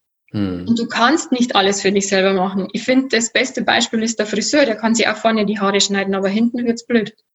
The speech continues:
Speaker 1: <laughs> Ja, stimmt.
Speaker 2: Und, und das ist einfach also beim Coaching oder in
Speaker 1: Hm.
Speaker 2: deiner Entwicklung. Du kannst bestimmt ganz viel für dich machen. Das musst du auch. Weil der Coach kann nicht vierundzwanzig Stunden für dich da sein und das ist auch nicht, ähm, Sinn und Zweck von dem Ganzen.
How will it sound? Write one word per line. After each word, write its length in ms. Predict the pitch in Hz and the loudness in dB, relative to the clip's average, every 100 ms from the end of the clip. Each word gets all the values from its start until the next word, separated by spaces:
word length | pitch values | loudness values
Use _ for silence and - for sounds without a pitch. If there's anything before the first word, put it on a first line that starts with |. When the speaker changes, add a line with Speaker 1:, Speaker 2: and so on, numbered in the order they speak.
| _ _ | _ _
Speaker 1:
<laughs> 0 | |
Ja, 1300 | 127 131 127 117 127 135 131 - 123 113 127 107 117 123 | 2 4 4 4 4 2 2 0 2 0 0 0 0 -2
stimmt. 360 | 240 120 127 - - _ _ | -2 -2 -2 -4 -14 _ _
Speaker 2:
Und, 100 | 247 262 | 0 2
und 100 | 262 | 2
das 180 | 240 240 | 0 0
ist 220 | 262 - | -2 -2
einfach 300 | 240 247 247 | 0 2 2
also 280 | 233 247 254 | 0 0 2
beim 220 | 247 233 | 2 2
Coaching 600 | 254 311 - 226 190 - | 2 0 0 0 -2 -2
oder 240 | 208 214 | 0 2
in 100 | 214 | 2
Speaker 1:
Hm. 40 | 220 | 2
Speaker 2:
deiner 280 | 220 294 320 | 2 2 0
Entwicklung. 560 | 208 208 208 208 202 | -2 -2 -2 0 0
Du 120 | 202 | 0
kannst 340 | 208 240 277 - | 0 -2 -2 -4
bestimmt 340 | 269 285 370 | -2 -2 0
ganz 240 | 370 285 - | 0 0 0
viel 200 | 233 233 | 0 2
für 160 | 208 | 0
dich 180 | 208 202 | -2 -4
machen. 180 | 208 196 | 0 0
Das 140 | 208 | 2
musst 280 | 254 339 - | 2 2 2
du 60 | 330 | 0
auch. 300 | 240 - - _ _ _ - - _ | 0 -6 -14 _ _ _ -20 -20 _
Weil 160 | 214 208 | 0 2
der 120 | 214 | 2
Coach 320 | 214 247 247 | 2 2 2
kann 160 | - 226 | 0 0
nicht 160 | 214 | 0
vierundzwanzig 600 | - 240 233 233 220 208 | 2 2 4 2 0 0
Stunden 300 | - 277 339 | 0 2 2
für 140 | 320 233 | 2 0
dich 160 | - | 0
da 160 | - 226 | 2 2
sein 220 | 240 254 | 2 2
und 140 | 240 233 | 2 2
das 160 | 233 | 0
ist 140 | 233 233 | 0 2
auch 80 | |
nicht, 260 | 220 214 214 | 2 0 -2
ähm, 320 | - 202 208 202 | 0 2 2 2
Sinn 240 | 226 214 | 2 2
und 120 | 202 | 2
Zweck 240 | 208 208 - | 0 -6 -2
von 160 | 254 | 0
dem 140 | 262 262 | 2 2
Ganzen. 420 | 262 277 320 | 2 2 -2